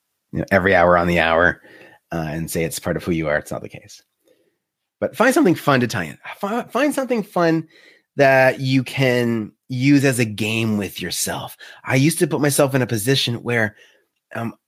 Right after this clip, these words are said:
I wasn't allowed to go get my coffee until I made at least five calls. I'll tell you, I had to get those calls done fast 'cause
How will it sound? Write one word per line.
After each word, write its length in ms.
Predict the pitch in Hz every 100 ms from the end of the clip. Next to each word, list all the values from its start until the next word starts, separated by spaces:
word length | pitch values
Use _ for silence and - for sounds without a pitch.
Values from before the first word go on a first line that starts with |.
| _
I 120 | 135 135
wasn't 340 | 135 131 143
allowed 380 | 127 123 120 120
to 80 | 120
go 200 | 113 110
get 320 | 104 120 123
my 160 | 131 127
coffee 500 | 147 151 151 175 120
until 460 | 110 - 120 110
I 160 | 82 107
made 420 | 104 101 101 92 _ -
at 60 |
least 220 | 101 95
five 280 | - 95 90
calls. 480 | - - - - - _ _ _ _ _ _ _ _ _ _ _ _ _ _
I'll 60 | -
tell 200 | - 101
you, 120 | 92
I 60 | 76
had 120 | 87
to 60 | 90
get 100 | 76
those 160 | 76
calls 220 | - 76
done 160 | 67 60
fast 580 | _ - 53 - - -
'cause 240 | - -